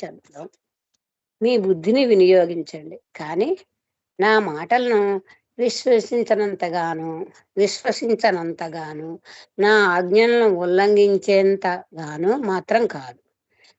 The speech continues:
మీ ఆలోచన, మీరు ఆలోచన చేయవచ్చు. మనస్సున్నంత కాలం మీరు ఆలోచించక తప్పదు. మీ మనస్సు ఆలోచన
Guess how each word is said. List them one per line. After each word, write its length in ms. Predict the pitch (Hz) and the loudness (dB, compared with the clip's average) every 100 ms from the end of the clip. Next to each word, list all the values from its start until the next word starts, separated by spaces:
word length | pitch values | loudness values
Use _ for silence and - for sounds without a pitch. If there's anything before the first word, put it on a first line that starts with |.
| - | -2
మీ 180 | 214 240 | 0 2
ఆలోచన, 480 | 220 170 208 240 294 | 2 2 2 2 -2
మీరు 300 | 214 247 220 | 2 4 4
ఆలోచన 520 | 262 233 202 214 262 | 4 2 0 0 -4
చేయవచ్చు. 720 | 247 180 160 160 156 - 370 - _ _ _ _ - | -8 -8 -8 -10 -12 -16 -20 -20 _ _ _ _ -12
మనస్సున్నంత 640 | 160 196 - 233 208 202 | -6 -4 0 2 4 2
కాలం 640 | 196 - 170 156 156 165 170 _ _ _ | -2 -4 -8 -8 -8 -12 -14 _ _ _
మీరు 220 | 214 240 240 | 2 4 4
ఆలోచించక 760 | - 170 185 208 226 214 - | 0 -2 0 0 -2 -10 -10
తప్పదు. 540 | - 165 - 196 143 143 _ _ _ _ _ _ 190 | -10 -12 -6 -8 -8 -16 _ _ _ _ _ _ -2
మీ 160 | 214 | 0
మనస్సు 720 | 214 156 190 - 208 170 170 170 _ _ - | 0 -2 -6 -6 -6 -4 -6 -8 _ _ -10
ఆలోచన 520 | 165 196 233 240 233 | 0 2 2 2 0